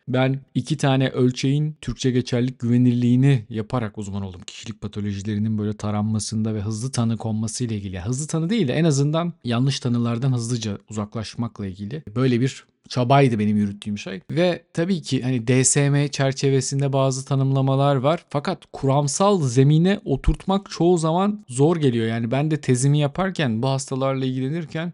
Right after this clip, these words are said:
sahiden zorlanmıştım. Yine de hani şunu söylemek lazım. Yani bazı rahatsızlıklar, özellikle B kümesi, hani borderline, narsistik kişilik bozukluğu, antisosyal kişilik bozukluğu, teorilerin yardımı olmadan pek anlaşılamıyor. Burada daha dinamik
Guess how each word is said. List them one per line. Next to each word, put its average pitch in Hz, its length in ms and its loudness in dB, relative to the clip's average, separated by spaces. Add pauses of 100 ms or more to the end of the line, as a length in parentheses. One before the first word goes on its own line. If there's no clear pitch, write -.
(120)
sahiden 165 580 -4 (340)
zorlanmıştım. 151 880 -2
Yine 175 440 2
de 143 260 -2 (120)
hani 131 200 -6
şunu 156 340 -2
söylemek 156 460 -2
lazım. 101 320 -2
Yani 98 220 -8
bazı 156 300 -2
rahatsızlıklar, 117 540 -4
özellikle 135 640 -2
B 139 180 2
kümesi, 101 560 -6 (440)
hani 104 220 -8
borderline, 110 720 -2 (320)
narsistik - 340 -8
kişilik - 340 -12
bozukluğu, 104 340 -6
antisosyal 107 500 -8
kişilik - 360 -14
bozukluğu, 120 500 -8 (120)
teorilerin 156 600 4
yardımı 165 400 4
olmadan 170 300 2
pek 170 160 -4
anlaşılamıyor. 160 720 -2
Burada 165 340 -4 (120)
daha 131 260 -2
dinamik 151 520 2